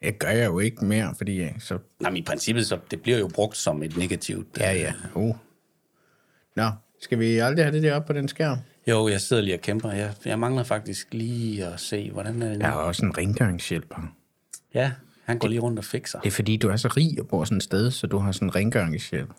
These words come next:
Speaker 2: Ja, altså, vi splejser jo.
Speaker 1: Nej, nej, vi sidder jo hjemme ved dig, gør vi ikke? Eller hvor er det, vi sidder? Det er måske meget godt at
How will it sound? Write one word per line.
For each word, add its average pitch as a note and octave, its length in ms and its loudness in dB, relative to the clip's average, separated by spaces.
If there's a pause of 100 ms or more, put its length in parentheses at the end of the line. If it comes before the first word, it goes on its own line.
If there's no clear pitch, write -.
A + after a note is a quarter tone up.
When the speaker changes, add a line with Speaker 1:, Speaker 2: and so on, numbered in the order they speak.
(180)
Speaker 2:
Ja, E2 100 4
altså, D#2+ 220 -4
vi D#2 80 -8
splejser G2 480 -2
jo. - 180 -10 (420)
Speaker 1:
Nej, G#2+ 160 4
nej, A#2 220 4
vi G#2 160 0
sidder D#3 280 2
jo B2 60 4
hjemme A2+ 280 4
ved C#3 80 4
dig, A2 240 2
gør C3+ 120 0
vi D3+ 100 0
ikke? E3 120 0 (640)
Eller G2+ 220 0 (160)
hvor A2 200 0
er G#2+ 40 0
det, G#2+ 120 -2
vi G#2+ 60 -4
sidder? G#2+ 300 -2
Det - 100 -6
er A#2+ 60 0
måske B2 300 -2
meget A#2 240 0
godt C3 200 -2
at F#2+ 240 -2